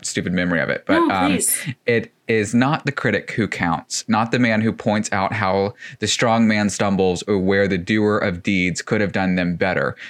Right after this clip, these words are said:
Speaker 1: The credit actually, no, the credit belongs to the man who is actually in the arena. Yeah, and that's Teddy Roosevelt.
Speaker 2: Wow. I love that.
Speaker 1: Yeah. Powerful shit.
Speaker 2: And you know, you know, being a creative,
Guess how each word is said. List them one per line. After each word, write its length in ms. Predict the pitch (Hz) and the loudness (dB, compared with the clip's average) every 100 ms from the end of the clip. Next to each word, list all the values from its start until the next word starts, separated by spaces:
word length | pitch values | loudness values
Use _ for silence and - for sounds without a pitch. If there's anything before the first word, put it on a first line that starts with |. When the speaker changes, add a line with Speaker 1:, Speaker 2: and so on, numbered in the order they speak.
| - | -6
Speaker 1:
The 60 | 110 | -6
credit 380 | - 117 113 107 | -2 0 0 -2
actually, 600 | 107 104 - 113 110 95 - - | -2 -2 -2 0 0 0 -4 -8
no, 120 | 82 - - | -8 -6 -6
the 80 | |
credit 320 | 101 127 123 117 | -2 0 0 0
belongs 500 | 104 101 92 92 - | 2 2 2 0 -2
to 120 | 110 | -2
the 80 | 95 | 0
man 260 | 95 92 | 2 0
who 100 | 87 90 | 0 -2
is 100 | 82 | -2
actually 520 | 85 85 - 87 90 | -2 -2 -2 -2 -2
in 220 | 90 85 | -2 0
the 100 | 85 | 0
arena. 400 | 76 64 65 107 - - | 0 -2 -4 -6 -12 -4
Yeah, 180 | 95 - - | -2 -2 -2
and 80 | |
that's 220 | 95 - - | -2 -2 -4
Teddy 240 | 95 - | -4 -2
Roosevelt. 380 | - - - - | -4 -4 -4 -4
Speaker 2:
Wow. 420 | - - - - - - _ _ _ _ _ | -6 -10 -12 -16 -20 -20 _ _ _ _ _
I 80 | 208 | -4
love 280 | 214 185 175 | 0 0 -2
that. 320 | 170 165 - _ _ _ _ - - - | -4 -4 -6 _ _ _ _ -14 -12 0
Speaker 1:
Yeah. 560 | 127 - 107 95 110 - _ _ _ - | 2 4 2 0 -4 -8 _ _ _ -6
Powerful 460 | 117 107 98 - | -2 -2 -2 -6
shit. 300 | - - 85 - | -6 -4 -4 0
Speaker 2:
And 180 | 285 | 2
you 60 | 277 | 4
know, 280 | 262 285 - | 2 0 0
you 160 | 220 254 | 0 0
know, 140 | 277 | 0
being 240 | 220 233 247 | 0 0 0
a 80 | 269 | -2
creative, 720 | - 220 170 170 208 247 | -2 0 0 0 0 -2